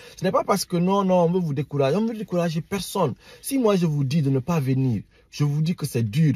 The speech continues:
parce qu'il ne faut pas venir. C'est que je suis un sorcier, c'est que je suis mauvais. C'est pas, c'est pas ça le message. Le message, c'est d'être fort, c'est d'être courageux,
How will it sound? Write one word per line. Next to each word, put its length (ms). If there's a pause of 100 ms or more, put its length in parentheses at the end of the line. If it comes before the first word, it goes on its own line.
parce 180
qu'il 120
ne 40
faut 80
pas 200
venir. 340
C'est 120
que 80
je 100
suis 160
un 80
sorcier, 420
c'est 160
que 60
je 100
suis 180
mauvais. 460 (460)
C'est 180
pas, 160
c'est 400
pas 140
ça 200
le 60
message. 460 (240)
Le 60
message, 420 (240)
c'est 100
d'être 220
fort, 400 (160)
c'est 100
d'être 180
courageux, 540